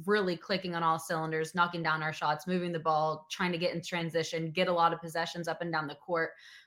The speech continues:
But when you start to think and tell yourself it's okay to not play defense because we're missing Derek Lively, then that's not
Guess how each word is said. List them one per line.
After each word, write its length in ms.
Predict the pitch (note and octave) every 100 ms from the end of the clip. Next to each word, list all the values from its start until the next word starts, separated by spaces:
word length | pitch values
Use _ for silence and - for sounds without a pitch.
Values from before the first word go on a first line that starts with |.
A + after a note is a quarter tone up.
| -
But 140 | A3
when 100 | A3
you 100 | G#3+
start 240 | G#3 G#3
to 60 | G3
think 380 | - F#3+ F3+ -
and 160 | F#3 F3
tell 220 | - E3+
yourself 400 | F3 F#3 - F3+
it's 140 | F3 F3
okay 240 | E3 F3
to 80 | D#3+
not 220 | D#3+ -
play 140 | F3+ D#3+
defense 420 | D#3+ D#3+ D#3+ D#3
because 320 | D#3+ E3+ D#3
we're 80 | D#3
missing 480 | D#3 D3+ D#3+ D#3 D#3 -
Derek 240 | F3 E3 F3+
Lively, 400 | E3 D#3+ E3+ D#3+
then 360 | D#3 D3 C#3+ - _ _ _ _ -
that's 340 | B2 D3 - - -
not 300 | F3+ D#3 D3